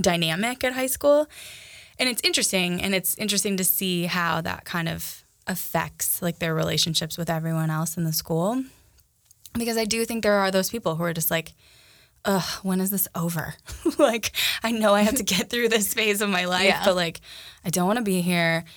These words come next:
Speaker 1: You're all stupid. I'm not into what you're into."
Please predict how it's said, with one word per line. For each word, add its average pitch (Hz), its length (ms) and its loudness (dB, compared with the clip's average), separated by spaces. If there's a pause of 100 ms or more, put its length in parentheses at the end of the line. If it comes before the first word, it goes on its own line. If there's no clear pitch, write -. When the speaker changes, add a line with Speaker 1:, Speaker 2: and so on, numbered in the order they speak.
(140)
Speaker 1:
You're 175 160 -2
all 180 140 2
stupid. 156 640 0 (260)
I'm 160 80 0
not 165 180 2
into 165 280 0
what 170 140 0
you're 180 100 -2
into." 151 580 -2